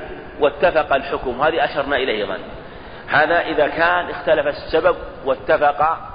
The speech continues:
الحكم، أو سبب مقيدين متنافي، مقيدين متنافين، ومض-، حمل المطلق قياسا بجامع، وإلا تساوي أو سقط.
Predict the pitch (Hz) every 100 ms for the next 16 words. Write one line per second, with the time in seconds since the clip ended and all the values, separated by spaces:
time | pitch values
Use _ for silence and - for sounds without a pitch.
0 | - - - - - - 135 131 - -
1 | 139 127 113 101 - - - - - -
2 | - - - - - - - - - -
3 | - 131 160 - 196 190 165 165 156 151
4 | 156 151 147 170 160 151 151 151 143 147
5 | 143 143 147 147 151 151 143 151 156 135
6 | 147 151 151 143 143 175 - - - -
7 | - - - 143 - 147 175 170 151 143
8 | 170 175 160 - 104 - 139 151 160 -
9 | 135 123 120 110 113 143 147 131 135 156
10 | 147 123 110 113 101